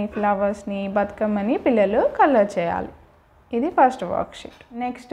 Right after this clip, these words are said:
వర్క్ షీట్, ఈ వర్క్ షీట్‌లో పిల్లలు ఇందులో ఉన్న ఫ్లవర్స్‌ని కౌంట్ చేసి ఆ నెంబర్ని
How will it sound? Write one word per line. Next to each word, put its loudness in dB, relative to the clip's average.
వర్క్ -2
షీట్, -8
ఈ 2
వర్క్ 4
షీట్‌లో 2
పిల్లలు 2
ఇందులో 6
ఉన్న 2
ఫ్లవర్స్‌ని 2
కౌంట్ 0
చేసి -2
ఆ 6
నెంబర్ని 2